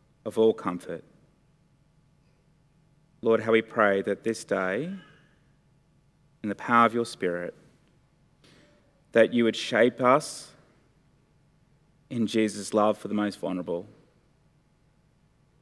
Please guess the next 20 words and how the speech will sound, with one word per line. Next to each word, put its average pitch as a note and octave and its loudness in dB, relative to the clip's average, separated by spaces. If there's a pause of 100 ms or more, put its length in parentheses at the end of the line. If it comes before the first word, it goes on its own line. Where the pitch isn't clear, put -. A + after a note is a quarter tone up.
that G#2+ 2
you - -6
would G#2 0
help A#2+ 2
us A2 0
to G#2 -6
hear B2+ -2 (1300)
Jesus' G#2 -4
warning A2+ -2 (880)
to - -10
those G#2 2
who A#2+ -10
do G2 -4
harm, F2+ -10 (2000)
and A2 -2
that A2 2
you A2+ -8
would G#2 0
enliven A2 0
us - -10